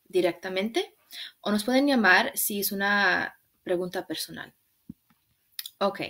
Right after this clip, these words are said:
bueno, como ya mencioné, voy a hablar sobre nuestras clínicas virtuales de preparación familiar que vamos a tener en colaboración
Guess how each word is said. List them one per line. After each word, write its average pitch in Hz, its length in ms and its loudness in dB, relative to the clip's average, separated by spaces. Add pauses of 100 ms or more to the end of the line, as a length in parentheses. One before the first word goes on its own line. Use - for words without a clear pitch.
(200)
bueno, 190 280 -4 (540)
como 185 500 4
ya 185 220 0
mencioné, 190 680 -2 (300)
voy 190 100 6
a 196 80 8
hablar 190 300 2
sobre 190 280 -2
nuestras 170 420 -6
clínicas 220 680 -2
virtuales 170 760 -4
de 175 100 -4
preparación 170 640 -8
familiar 220 580 0 (380)
que 196 140 2
vamos 196 360 2
a 240 140 0
tener 170 560 -2 (320)
en 208 580 -2
colaboración 180 1160 -2